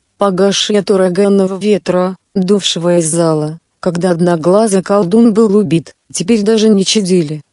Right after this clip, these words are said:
В них не было даже искры света. Воин скорее почувствовал, нежели увидел, что что-то большое и злое находится на лестнице.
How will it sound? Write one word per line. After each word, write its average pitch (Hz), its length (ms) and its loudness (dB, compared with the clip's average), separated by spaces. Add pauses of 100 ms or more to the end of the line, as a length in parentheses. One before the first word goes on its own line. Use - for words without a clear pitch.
(420)
В 175 100 -4
них 269 260 4
не 202 120 4
было 202 320 2
даже 185 300 2
искры 185 360 0
света. 165 580 -6 (560)
Воин 190 320 2
скорее 190 480 0
почувствовал, 180 880 -2 (140)
нежели 170 400 0
увидел, 208 580 2 (160)
что 226 300 -2
что-то 220 320 -2
большое 202 500 2
и - 20 0
злое 196 360 2
находится 190 580 -2
на 190 160 2
лестнице. 170 640 0